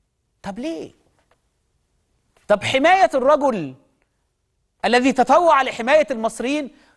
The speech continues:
فقط من فكرة الألفاظ التي لا تليق، ده مش واجب؟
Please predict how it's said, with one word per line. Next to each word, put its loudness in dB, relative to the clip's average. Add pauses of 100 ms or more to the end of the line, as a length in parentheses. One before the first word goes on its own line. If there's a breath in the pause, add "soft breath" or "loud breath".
(100)
فقط 0 (140)
من -8
فكرة -6
الألفاظ 0
التي 0
لا 2
تليق، -4
ده -6
مش -8
واجب؟ 0